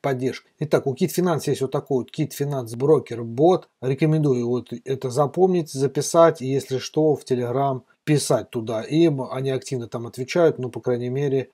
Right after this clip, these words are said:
я пишу туда, мне удобно через Telegram, и там получаю ответы на свои вопросы. Я им задал вопрос, то, что там наши формы, подписанные в Сбере, еще работают, W восемь, они вроде три года существуют, вдруг щас придут заблокированные дивиденды,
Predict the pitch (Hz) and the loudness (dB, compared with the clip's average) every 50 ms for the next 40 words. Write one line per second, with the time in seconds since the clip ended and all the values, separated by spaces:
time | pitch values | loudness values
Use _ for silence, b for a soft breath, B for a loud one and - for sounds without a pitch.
0 | - 123 131 151 143 - 147 127 - - 131 - - 131 127 131 160 165 165 156 | -6 -2 2 2 2 2 0 -2 0 0 -2 0 0 0 2 6 6 8 8 6
1 | 131 107 120 120 131 135 139 127 120 117 131 139 131 127 120 - - - 120 113 | 6 2 -6 -8 -6 -4 -4 -2 -2 0 2 2 0 0 -4 -8 -8 -8 -8 -8
2 | - - 127 131 123 135 160 170 160 139 104 110 117 113 110 - 135 120 - 113 | -6 -4 -2 -2 0 2 4 4 4 4 2 -4 -10 -8 -6 -6 -6 -6 -6 -8
3 | 113 113 - 127 110 - - 123 - 110 110 107 110 - - - 113 113 107 107 | -8 -6 -4 -6 -4 -4 -6 -8 -8 -8 -14 -14 -12 -12 -12 -12 -10 -10 -10 -8
4 | 113 110 - 95 92 92 - - - _ _ _ _ - 135 139 160 185 180 165 | -10 -10 -10 -10 -12 -12 -12 -16 -18 _ _ _ _ -8 -2 4 6 8 8 8
5 | - 156 156 151 143 131 156 160 143 139 131 131 139 131 - 151 127 - - - | 6 6 2 2 4 8 8 8 8 8 4 2 0 0 0 -2 -2 -2 -4 -4
6 | 143 131 - - - 110 104 98 - _ - 160 165 151 - 151 - - 180 175 | -4 -4 -4 -4 -10 -10 -10 -10 -12 _ 0 0 2 4 4 2 2 6 8 8
7 | 160 139 127 123 113 110 - - 147 147 143 - 170 156 151 - 127 131 127 127 | 8 8 4 0 -6 -6 -4 -2 -2 0 0 0 -2 -2 -2 -2 -4 -4 -4 -6
8 | 120 120 120 139 160 135 123 127 127 - 156 143 143 147 151 180 208 196 - - | -6 -4 0 2 4 4 4 0 0 0 0 2 2 2 4 8 8 8 8 6
9 | 131 110 - _ _ _ _ - 131 156 151 147 151 156 156 156 151 123 - - | 0 -2 -2 _ _ _ _ 0 4 4 6 6 6 6 8 6 6 4 2 -2
10 | - 117 120 131 147 151 151 160 156 139 143 131 - 143 151 139 147 151 127 110 | -8 -8 -6 -2 0 2 6 6 6 4 2 0 2 2 4 4 6 4 4 2
11 | 101 98 98 - _ _ _ _ _ _ _ _ - - - - - 151 147 - | 0 -8 -14 -16 _ _ _ _ _ _ _ _ -16 -14 -12 -8 -4 -4 -4 -2
12 | - 190 208 220 220 202 - - 123 120 127 160 185 185 - - 139 - - 135 | 0 0 2 2 2 0 -2 -4 -6 0 4 6 6 6 6 2 0 0 0 0
13 | 135 151 143 127 127 117 131 131 - - 143 131 127 123 117 127 127 131 123 117 | 0 2 4 2 2 2 2 0 0 0 0 0 0 0 -2 0 0 0 0 -2
14 | 107 95 87 - - _ | -4 -8 -10 -18 -20 _